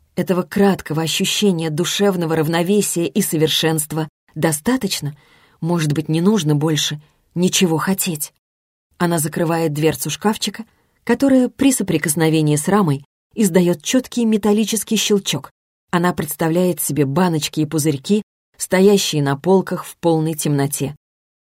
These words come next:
Она идёт в спальню, снимает халат. «Привет», — говорит Дэн ровным, ласковым голосом со своей половины кровати. «Как тебе день рождения?» — спрашивает она. «Отлично!»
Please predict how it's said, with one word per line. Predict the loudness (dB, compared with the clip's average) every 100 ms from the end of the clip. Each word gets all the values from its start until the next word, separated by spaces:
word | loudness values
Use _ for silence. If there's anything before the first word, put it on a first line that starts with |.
| -4
Она | 0 2 2
идёт | 2 0
в | -4
спальню, | -2 0 0 -2 -8 _ _ _
снимает | -2 4 4 4 0
халат. | -2 -2 -2 -6 _ _ _ _ _ -6
«Привет», — | 2 4 4 2 2 -2 _ _ _ _
говорит | -4 0 2 2 2
Дэн | 2 2 0
ровным, | 2 2 2 -2 -4 _ _ -2
ласковым | 2 2 0 -2 -4 0
голосом | 0 0 0 -4 -6 _ _ -10
со | -6
своей | -2 2 2
половины | 0 -2 0 0 0
кровати. | -2 -2 -2 -6 -14 _ _ _ _ _ _ _
«Как | 0 0 0
тебе | -2 2 0 -2 _ -6
день | 0 2 2
рождения?» — | 0 -2 2 4 4 0 _ _ -16
спрашивает | -4 0 0 -2 -4 -4
она. | -4 -4 -6 _ _ _
«Отлично!» | 0 2 2 4 4 2 0 0 -2